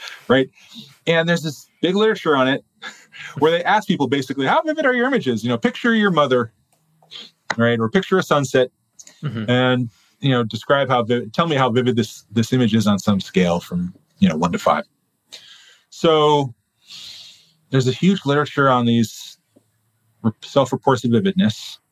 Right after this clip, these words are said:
Speaker 1: And there have been all of these attempts to try to co-, correlate it with behavioral data. Like, right, how well do people do on visual folding tasks or visual rotation tasks?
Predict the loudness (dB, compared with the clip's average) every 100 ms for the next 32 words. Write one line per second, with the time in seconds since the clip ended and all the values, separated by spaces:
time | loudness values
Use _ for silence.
0 | _ _ _ _ _ _ -20 -20 _ _
1 | _ _ _ _ -2 2 2 2 -2 -4
2 | -2 2 2 0 -2 -2 -2 -4 0 0
3 | 0 -12 -20 _ -18 0 2 4 0 -6
4 | -10 _ _ _ _ _ _ -4 -2 0
5 | 0 2 2 2 2 0 -4 _ _ _
6 | _ _ _ _ -20 _ _ _ _ -20
7 | _ 2 2 2 -4 -10 _ _ -16 -16
8 | _ _ -2 2 2 2 -2 -2 -4 -4
9 | -2 0 0 0 -2 0 0 0 -2 0
10 | 0 0 -2 -2 -4 0 0 0 -2 -4
11 | -6 -10 -16 -18 -20 -4 -2 0 0 0
12 | 2 2 2 0 0 -2 -4 -6 -10 -12
13 | -18